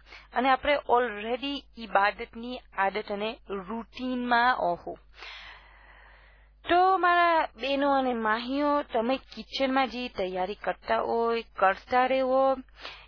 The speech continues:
કેમ કે જેટલું અમરે પૂરું કરે તેટલું સારું. અમરેથી રમઝાન માટે બધું રેડી કરેલું હોય તો ઇન્શાલ્લાહ રમઝાનમાં ઇબાદત વધારે કરી શકીએ.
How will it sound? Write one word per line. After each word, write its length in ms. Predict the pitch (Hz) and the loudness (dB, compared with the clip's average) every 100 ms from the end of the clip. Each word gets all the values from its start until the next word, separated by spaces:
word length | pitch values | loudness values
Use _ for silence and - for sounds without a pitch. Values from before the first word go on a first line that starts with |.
| - | -4
કેમ 120 | 302 | -2
કે 100 | 302 | -4
જેટલું 380 | 220 269 294 330 | -6 -4 0 2
અમરે 280 | 262 262 202 | 2 0 -2
પૂરું 360 | - 262 262 | -4 -6 -6
કરે 420 | - 233 233 240 | -2 0 2 -2
તેટલું 420 | 247 - 240 214 208 | -4 -10 -6 -4 -4
સારું. 680 | - 220 214 240 285 311 - - - - - | -2 2 2 2 -2 -6 -10 -20 -20 -20 -8
અમરેથી 920 | - 277 311 330 339 - 285 285 285 | -2 2 2 2 -2 -6 -8 -8 -8
રમઝાન 420 | - 202 202 233 233 | -6 -4 0 0 0
માટે 200 | 226 220 | -2 -4
બધું 340 | 214 220 190 | -6 -6 -2
રેડી 300 | 185 185 220 | -2 -2 -6
કરેલું 540 | - 185 180 190 202 | -4 -2 -2 -4 -2
હોય 220 | 202 247 311 - - - - | 0 0 -2 -14 -20 -10 -4
તો 60 | |
ઇન્શાલ્લાહ 440 | 269 277 330 339 339 | -2 0 0 2 0
રમઝાનમાં 960 | 190 190 190 175 208 226 247 254 254 240 | -2 -6 -8 -6 -4 -2 -2 -2 -2 -4
ઇબાદત 560 | 202 190 185 214 220 | -8 -2 -2 -2 -6
વધારે 540 | 180 190 190 185 226 294 | -6 -6 -6 -6 -6 -6
કરી 320 | - 190 175 | -8 -8 -8
શકીએ. 580 | - - - - - | -12 -14 -14 -16 -16